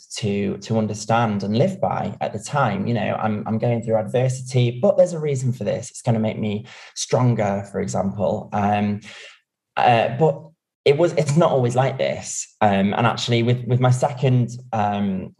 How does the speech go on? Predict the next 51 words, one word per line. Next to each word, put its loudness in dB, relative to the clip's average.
sp-, -12
sp-, -4
especially 2
with, -2
with -6
the -8
second 0
sort -2
of -8
season -2
of -8
<laughs> 4
my 2
experience, 0
stuff 2
started 2
to -10
get 4
a 0
lot -2
more -2
ugly. -4
Um, 2
you 2
know, 2
I, 0
for 2
a 6
while, 4
I 0
wasn't, -4
I 2
wasn't 0
really -2
getting -2
anywhere 0
with -4
treatments. -4
And 2
even 2
before -4
my -2
transplant, -2
I -2
was -4
very 2
worried -2
that 0
I -2
wasn't -4
even -2